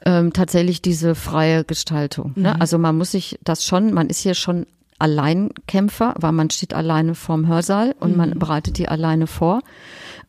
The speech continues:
Speaker 1: Ich habe natürlich total tolle Kollegen und Kolleginnen, aber, ähm, mit denen wir uns auch viel austauschen, auch über unseren Stress und sowas. Das, also das ist schon, schon stressig
Speaker 2: Mhm.
Speaker 1: auch. Aber, ähm, es,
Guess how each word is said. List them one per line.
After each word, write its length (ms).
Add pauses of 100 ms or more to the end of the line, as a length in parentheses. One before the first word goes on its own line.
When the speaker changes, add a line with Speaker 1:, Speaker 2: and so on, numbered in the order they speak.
(100)
Speaker 1:
Ich 120
habe 140
natürlich 400
total 400
tolle 360
Kollegen 720
und 160
Kolleginnen, 540
aber, 500
ähm, 380
mit 180
denen 160
wir 160
uns 220
auch 160
viel 280
austauschen, 640
auch 120
über 320
unseren 460
Stress 480
und 180
sowas. 240
Das, 240
also 240
das 200
ist 120
schon, 380 (420)
schon 260
stressig 640
Speaker 2:
Mhm. 140
Speaker 1:
auch. 180 (460)
Aber, 520
ähm, 440 (720)
es, 180